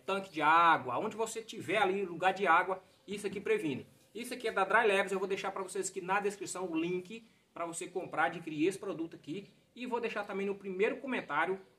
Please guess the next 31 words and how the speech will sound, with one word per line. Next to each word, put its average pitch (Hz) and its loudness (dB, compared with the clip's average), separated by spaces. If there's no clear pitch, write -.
o 226 -8
site 175 -2
da 165 -4
Dry 143 0
Labs 170 -2
pra 170 -6
você 160 -14
comprar 165 -6
esse 185 -2
produto 185 -6
aqui, 127 -12
ó. 98 -12
Esse 269 -2
produto 214 -4
aqui 170 -14
é 226 -4
o 240 -6
seguinte, - -10
ele 240 -4
vem 202 -2
esses 202 2
dez 233 -4
saquinhos 226 -6
aqui, 180 -8
ó. - -4
Cada 262 -4
saquinho 208 -10
desse 196 0
é - -4
um 233 -4
litro. 185 -2